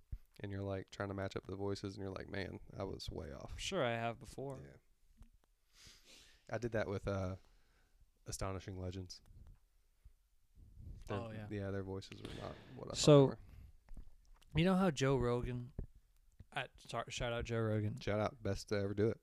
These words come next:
Speaker 2: um, has Jamie on
Speaker 1: Yeah.
Speaker 2: this podcast.
Speaker 1: Yeah.
Speaker 2: Shout out Jamie.
Speaker 1: Shout out Jamie.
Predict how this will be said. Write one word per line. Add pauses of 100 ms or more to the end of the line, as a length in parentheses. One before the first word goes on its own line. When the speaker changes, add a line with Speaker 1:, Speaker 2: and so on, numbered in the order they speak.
Speaker 2:
um, (640)
has
Jamie (380)
on
Speaker 1:
Yeah.
Speaker 2:
this
podcast.
Speaker 1:
Yeah. (200)
Speaker 2:
Shout
out
Jamie. (160)
Speaker 1:
Shout
out
Jamie.